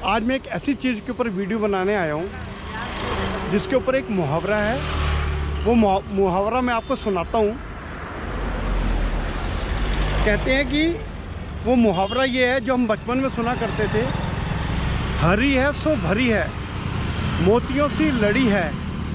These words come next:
दुशाला ओढ़े खड़ी है।" बताओ दोस्तों, ये क्या है? फिर मैं दिखाता हूँ आपको इसकी वीडियो। सोचो ज़रा और comment करके बताना। दोस्तों,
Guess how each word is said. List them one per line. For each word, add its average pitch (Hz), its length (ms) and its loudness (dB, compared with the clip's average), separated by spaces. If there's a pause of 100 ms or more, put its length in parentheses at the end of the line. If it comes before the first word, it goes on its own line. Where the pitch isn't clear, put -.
(160)
दुशाला 214 460 2
ओढ़े 254 360 2
खड़ी 202 400 0
है।" 175 280 0 (400)
बताओ 247 300 4
दोस्तों, 254 360 0
ये 262 80 0
क्या 208 340 0
है? 262 360 -4 (440)
फिर 226 80 2
मैं 226 180 2
दिखाता 190 340 -2
हूँ 247 160 -2
आपको 185 300 0
इसकी 254 280 0 (180)
वीडियो। 151 280 0
सोचो 240 560 0
ज़रा 190 220 -2 (400)
और 202 100 2
comment 240 320 2
करके 240 220 0
बताना। 180 400 -2 (120)
दोस्तों, 220 360 6